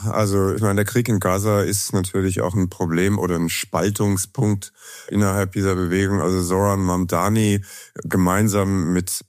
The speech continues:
Alexandria Ocasio-Cortez und Bernie Sanders, die ja sozusagen der, der Kern von dieser Bewegung sind, die versuchen ja eigentlich schon immer,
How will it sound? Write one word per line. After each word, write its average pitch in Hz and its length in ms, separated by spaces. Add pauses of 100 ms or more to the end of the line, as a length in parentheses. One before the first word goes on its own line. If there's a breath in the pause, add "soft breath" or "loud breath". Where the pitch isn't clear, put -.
Alexandria 92 880 (480 loud breath)
Ocasio-Cortez 95 1300
und 87 200
Bernie 90 260
Sanders, 92 540
die 87 100
ja 90 140
sozusagen 85 440
der, 82 120
der 90 200
Kern 92 400
von 92 220
dieser 90 200
Bewegung 90 500
sind, 90 280 (460 loud breath)
die 98 100
versuchen 101 480
ja 92 160
eigentlich 92 400
schon 92 240
immer, 104 480